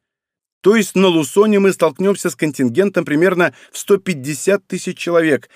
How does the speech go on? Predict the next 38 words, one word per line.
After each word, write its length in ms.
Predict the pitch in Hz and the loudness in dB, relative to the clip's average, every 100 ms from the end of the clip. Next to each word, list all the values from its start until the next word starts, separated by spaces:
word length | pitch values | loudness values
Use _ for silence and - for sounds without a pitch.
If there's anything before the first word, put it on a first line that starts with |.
| _ | _
который 340 | 135 143 139 | -2 0 0
окапывается 920 | - 117 104 104 131 170 180 202 196 - _ | 0 -4 -4 -4 -2 -4 -2 0 0 -2 _
и 140 | 151 165 | 2 4
не 120 | 165 | 4
нападёт 520 | 190 214 202 208 - | 2 0 0 0 0
разом. 400 | 127 101 - _ _ _ _ - | -2 -2 -10 _ _ _ _ 0
Не 180 | 147 214 | 2 4
рискнут 460 | 220 - 190 - | 2 2 0 2
вначале. 500 | 131 143 - 98 - _ _ _ _ - | -2 -2 -4 -8 -10 _ _ _ _ -6
Да 160 | - | -2
и 100 | 240 | -2
в 80 | 240 | -2
конце, 640 | 233 196 147 - 208 175 - _ _ _ | -2 -2 -2 -2 -2 -2 -8 _ _ _
произнёс 440 | 127 131 120 113 - | 0 0 0 -2 -2
он 140 | 175 | -4
со 140 | - 123 | -2 -6
скепсисом 560 | - 135 - - 110 | -4 -6 -6 -10 -10
в 60 | 95 | -8
голосе. 440 | 95 82 - - _ _ _ _ _ _ | -8 -8 -14 -20 _ _ _ _ _ _
Кто-то 320 | _ 156 185 165 | _ 0 0 0
должен 340 | 180 190 202 | 0 2 0
и 160 | - 190 | 2 0
на 60 | |
местах 420 | 180 143 - 175 | 0 -2 -2 -2
сидеть. 420 | - 196 110 - _ _ - - - - | -4 -8 -8 -10 _ _ -20 -20 -20 -10
В 140 | 117 233 | 2 2
общем, 320 | 202 220 202 | 2 2 4
на 100 | 190 | 2
третьем 400 | 208 240 220 196 | 2 0 2 2
этапе 300 | 190 175 147 | 0 -2 -2
плана 380 | 120 170 208 - | 0 2 2 -2
против 280 | 170 156 | -6 -6
наших 280 | 165 147 139 | -6 -6 -8
семидесяти 580 | - 123 139 180 196 180 | -2 2 2 0 -4 -6
будет 280 | 160 185 - | -4 -4 -4
примерно 360 | 151 180 175 | -2 -2 -2
сто 260 | 160 - 151 | -6 -4 -4
тридцать, 500 | 123 180 208 190 | -2 -4 -2 -4